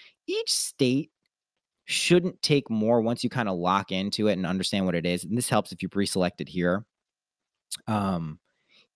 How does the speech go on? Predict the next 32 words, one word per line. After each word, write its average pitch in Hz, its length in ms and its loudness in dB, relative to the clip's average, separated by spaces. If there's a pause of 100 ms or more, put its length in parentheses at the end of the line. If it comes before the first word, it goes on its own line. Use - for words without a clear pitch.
(440)
it - 80 -6
should - 200 -4
take 143 220 0
five, 104 320 0
ten 139 240 0
seconds, 151 760 -2
fifteen 139 340 0
seconds. 127 380 0
This 151 180 2
is 110 120 4
not 107 380 2
something 113 320 -4
we 107 80 2
need 117 160 2
to 95 100 2
maintain 107 640 -2
our 101 140 0
focus 104 540 0
and 92 100 -4
hold 110 300 2
this 107 160 -2
attention 110 400 -2
and 90 260 -2
meditate 104 440 0
with - 100 -4
our 101 200 2
eyes 104 280 0
closed 110 280 0
for 101 100 -6
twenty 113 340 -4
minutes 107 300 -2
and 107 100 -10